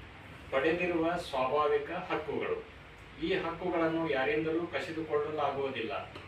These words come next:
ಯಾರೂ ಕಟ್ಟಿ ಹಾಕಲು ಸಾಧ್ಯವಿಲ್ಲ. ಇವು ನಮ್ಮ ಜನ್ಮಸಿದ್ಧ ಹಕ್ಕುಗಳು. ಜೀವನದ ಹಕ್ಕು, ಸ್ವಾತಂತ್ರ್ಯದ ಹಕ್ಕು,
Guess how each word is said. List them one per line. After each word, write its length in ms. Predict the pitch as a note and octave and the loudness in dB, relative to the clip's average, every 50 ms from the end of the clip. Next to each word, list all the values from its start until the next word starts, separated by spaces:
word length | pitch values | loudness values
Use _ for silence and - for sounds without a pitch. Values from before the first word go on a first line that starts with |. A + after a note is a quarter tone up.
| A#2 A#2+ | -6 -2
ಯಾರೂ 340 | B2 C3+ - F3 F3+ - | 0 0 0 0 -2 -2
ಕಟ್ಟಿ 260 | D#3+ D3+ D3+ - E3 D#3 | -2 -2 0 2 2 2
ಹಾಕಲು 380 | D3+ D3+ D3+ D#3 E3+ F#3 F#3 | 2 2 0 -2 -2 -2 -2
ಸಾಧ್ಯವಿಲ್ಲ. 540 | - D#3+ C#3 C3+ B2+ B2+ A#2+ A2+ G#2+ - - - - - - - - - - - - - - - | 0 2 0 2 2 2 2 2 2 2 0 -4 -6 -8 -12 -12 -12 -10 -10 -8 -8 -6 -4 -2
ಇವು 200 | D3 E3 F#3 F#3 | 2 2 4 4
ನಮ್ಮ 380 | F3+ F3 E3+ E3+ E3+ E3+ - | 6 4 4 4 2 0 2
ಜನ್ಮಸಿದ್ಧ 540 | C#3 D3 C#3+ - A2+ - - - - - - D#3 - - - - - - - - - - | 2 2 2 2 2 0 0 -2 -4 -4 -4 -4 -4 -4 -6 -8 -12 -12 -10 -4 -2 -2
ಹಕ್ಕುಗಳು. 540 | D#3+ - - C#3 - - - - - - - - - - - - - - - - - - - - - - - - - - - - - - - - - - - - - - | 0 0 0 -2 -2 -2 -4 -6 -8 -8 -12 -14 -14 -16 -14 -14 -14 -14 -14 -16 -16 -18 -18 -18 -18 -18 -18 -18 -16 -16 -16 -16 -16 -16 -16 -16 -16 -14 -14 -12 -6 -2
ಜೀವನದ 380 | D#3+ F#3 G3 G3+ G3 F#3+ F3+ F#3 | 2 4 4 6 4 4 4 4
ಹಕ್ಕು, 600 | F3+ F3 E3 E3 D#3+ - - F3+ F3+ F#3 F#3 - - - - - - - - - - | 4 4 2 0 -4 -6 -4 -4 -4 -4 -4 -8 -10 -14 -16 -18 -16 -16 -14 -12 -4
ಸ್ವಾತಂತ್ರ್ಯದ 640 | - B2+ C#3 C#3 F3 F3+ E3+ - E3 E3+ E3+ E3 E3+ | 0 2 2 4 4 2 2 2 2 0 0 2 0
ಹಕ್ಕು, 500 | D#3+ D#3+ D#3+ D3+ - E3+ E3+ F3+ F#3 | 0 0 -2 -4 -4 -4 -6 -4 -6